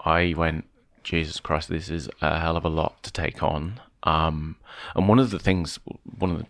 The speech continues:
things I, reasons why I told you to zoom out and take, give yourself a break was there weren't actually any immediate solutions. There, there wasn't a case of, "We can magically fix it, fix this." Um, what I was doing,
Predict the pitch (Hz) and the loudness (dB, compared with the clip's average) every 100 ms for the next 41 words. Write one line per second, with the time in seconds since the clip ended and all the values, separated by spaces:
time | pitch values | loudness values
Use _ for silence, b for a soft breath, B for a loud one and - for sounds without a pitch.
0 | _ 85 80 82 - _ _ - - 95 | _ -4 0 0 0 _ _ -2 2 2
1 | 92 80 82 - - - 85 - - - | 2 0 0 0 -2 2 2 2 -4 -6
2 | - - 87 78 76 80 - 82 73 76 | -10 0 2 2 0 -2 -4 -8 -6 -8
3 | - 90 80 90 - - 78 - 85 82 | -6 -6 -2 -2 0 0 0 0 -4 -4
4 | - B B B B B B B B B | -8 B B B B B B B B B
5 | - - - - - - 101 92 104 104 | -20 -18 -18 -18 -10 0 2 6 4 4
6 | - 87 - 82 78 80 78 78 80 - | 0 -2 0 2 2 2 0 0 -2 -4
7 | - 78 - - - - _ _ _ - | -4 -4 -4 -10 -16 -18 _ _ _ 2
8 | - - 92 87 - - 107 - - 90 | 4 6 6 6 4 4 4 0 2 2
9 | 85 82 82 85 87 82 78 - 85 - | 2 0 -2 -2 2 2 2 -2 -4 -2
10 | 78 - - - - - - - - - | -4 -4 -6 -8 -4 -2 -2 -4 -6 -12
11 | - B B B - 85 82 82 78 - | -18 B B B 0 2 2 -2 0 6
12 | 92 87 82 - 104 80 85 80 | 6 6 4 6 6 6 0 -6